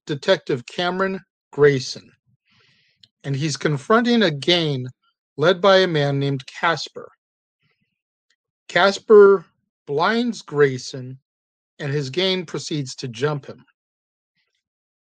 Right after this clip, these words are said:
Back at the police precinct, a girl named Trisha Collins is giving a statement about a man who attacked her. Grayson returns to the precinct, and the captain is mad at him that he didn't bring Casper in.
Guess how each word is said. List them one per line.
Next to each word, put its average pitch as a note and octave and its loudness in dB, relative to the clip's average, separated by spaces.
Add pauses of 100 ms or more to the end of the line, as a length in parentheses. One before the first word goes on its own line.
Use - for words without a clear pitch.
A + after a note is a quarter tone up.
(240)
Back D#3+ -2
at E3+ -4
the C#3 -10
police F#3 -8
precinct, D3 -6 (580)
a D3+ -4
girl F#3+ 2
named D3 -2
Trisha - -4
Collins D#3 -2 (540)
is C3 -8
giving D3 -2
a B2+ -6
statement E3+ -6 (140)
about C3+ -4
a C3 -4
man F3 2
who C3 0
attacked C4+ 0
her. - -8 (1600)
Grayson F#3 4
returns E3+ 0
to - -20
the D3+ -6
precinct, D3+ -4 (640)
and D3+ -4
the D3+ 0
captain G3+ -2
is C#3 -4
mad G3 2
at F3 0
him C#3 -2
that C3+ 0
he D3 -10
didn't F3 -4
bring D3+ 0
Casper C#3+ -4
in. C#3+ 0